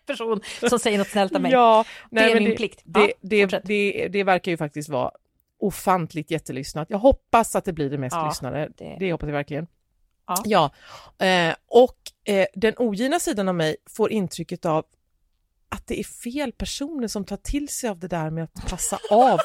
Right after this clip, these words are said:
Speaker 2: och att vila. Det känns som att de som lyssnar och tar till
Speaker 1: Ja.
Speaker 2: sig av budskapet från dig,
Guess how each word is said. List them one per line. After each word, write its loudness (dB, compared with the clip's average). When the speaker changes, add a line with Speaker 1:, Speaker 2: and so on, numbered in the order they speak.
Speaker 2:
och -4
att -10
vila. -4
Det 6
känns 4
som 2
att 2
de 4
som 0
lyssnar -2
och -4
tar -6
till -2
Speaker 1:
Ja. -2
Speaker 2:
sig 2
av 0
budskapet -4
från -4
dig, -2